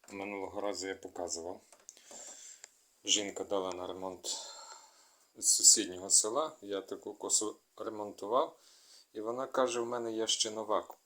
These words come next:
коса». Давала ко-, комусь там обкатувати її.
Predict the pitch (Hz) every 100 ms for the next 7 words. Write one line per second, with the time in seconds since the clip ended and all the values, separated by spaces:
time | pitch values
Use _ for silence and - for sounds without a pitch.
0 | _ - 98 - 143 160 - _ - -
1 | _ - _ _ 101 104 113 113 104 -
2 | - - - 110 101 - 101 98 - -
3 | 135 - 98 90 - 90 87 85